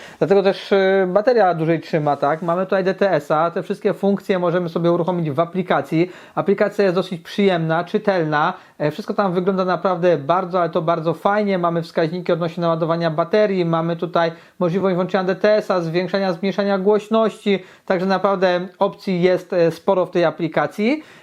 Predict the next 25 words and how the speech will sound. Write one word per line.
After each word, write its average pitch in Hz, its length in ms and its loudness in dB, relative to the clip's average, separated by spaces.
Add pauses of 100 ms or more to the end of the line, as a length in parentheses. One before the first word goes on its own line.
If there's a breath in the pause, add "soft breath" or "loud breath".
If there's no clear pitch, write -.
(100)
E, 170 420 2
co 170 160 0
jeszcze 247 240 0
mogę 220 280 2
powiedzieć 208 460 -2
na 185 200 0 (100)
ich 190 300 -6
temat? 160 420 0
Mikrofon. 185 580 0
Jakość 254 420 0
mikrofonu. 220 640 0
No 190 120 -2
może 247 240 0
to 240 120 -2
nie 247 100 -2
jest 262 120 0
jakaś 233 240 -2
torpeda. 208 760 0 (320 loud breath)
E, 170 220 2
miałem 202 280 2
słuchawki, 185 440 -4
które 185 180 2
miały 180 300 2
lepszą 180 340 0
jakość 165 380 -2